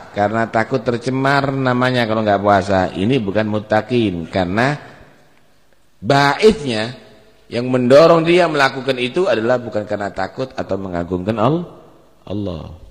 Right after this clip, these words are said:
Meninggalkan segala larangan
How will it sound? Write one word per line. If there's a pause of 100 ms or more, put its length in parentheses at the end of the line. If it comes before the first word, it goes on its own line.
(1200)
Meninggalkan
segala
larangan